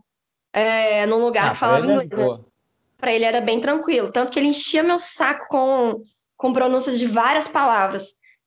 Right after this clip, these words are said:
Speaker 1: Então, eu acho que, que isso que fez dar certo, assim. É, a gente tava também fazendo uma aula de inglês que a gente conseguiu de patrocínio,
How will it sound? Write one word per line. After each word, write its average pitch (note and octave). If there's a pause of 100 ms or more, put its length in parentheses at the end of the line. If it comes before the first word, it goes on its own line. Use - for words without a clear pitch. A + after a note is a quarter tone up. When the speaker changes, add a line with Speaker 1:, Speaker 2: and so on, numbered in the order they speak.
(140)
Speaker 1:
Então, C4+
eu C4
acho C#4+
que, D#4
que D4+
isso D#4
que F4+
fez D#4
dar D#4
certo, A#3+
assim. G#3+ (440)
É, A3+
a A3
gente A#3+
tava C#4
também C#4+
fazendo C#4+
uma B3+
aula A#3
de A3
inglês A3
que -
a G#3+
gente G#3+
conseguiu A3
de B3
patrocínio, A#3+